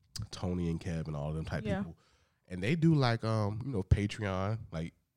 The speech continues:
Speaker 1: Tony, I think they call it, he calls it, like, the Patreon Saints or whatever. And whenever he does, like, his verbal cardio or whatever, whatever, he always does it live on Patreon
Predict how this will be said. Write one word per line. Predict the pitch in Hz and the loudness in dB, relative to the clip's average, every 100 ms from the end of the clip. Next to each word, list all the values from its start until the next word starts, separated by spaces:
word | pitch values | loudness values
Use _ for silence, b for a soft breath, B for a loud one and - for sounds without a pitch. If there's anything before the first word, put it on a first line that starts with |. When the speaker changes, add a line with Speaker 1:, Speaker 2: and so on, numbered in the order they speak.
| _ _ | _ _
Speaker 1:
Tony, | 101 95 87 | -2 0 0
I | |
think | 85 85 | -2 -4
they | |
call | 82 85 82 | -4 -2 -4
it, | |
he | - | -4
calls | 90 78 | -4 -2
it, | 82 | -2
like, | 80 | -6
the | - | -6
Patreon | 92 87 85 82 - | -4 -2 -2 -4 -4
Saints | 85 71 | -4 -2
or | 85 | 0
whatever. | 82 80 78 78 b b b b - | 0 0 -2 -6 b b b b -6
And | 92 | 2
whenever | 107 107 | 4 6
he | 127 | 4
does, | 92 98 98 95 | 4 4 4 2
like, | 80 | 0
his | 98 82 | 0 0
verbal | 80 90 82 | 2 0 0
cardio | - 85 82 82 82 | 2 2 2 -2 -4
or | 82 | -2
whatever, | 85 80 | -2 -2
whatever, | 80 85 80 78 b b b _ | -2 0 2 0 b b b _
he | 104 92 | 0 2
always | 95 92 87 82 - _ _ _ _ _ _ | 4 2 0 -2 -8 _ _ _ _ _ _
does | 107 98 | 0 0
it | 92 | 0
live | 80 90 98 80 73 92 - _ _ _ _ | -2 0 0 0 -2 -8 -12 _ _ _ _
on | 85 73 | -6 -4
Patreon | - 127 - 90 69 57 73 | 0 2 2 0 -2 -4 -6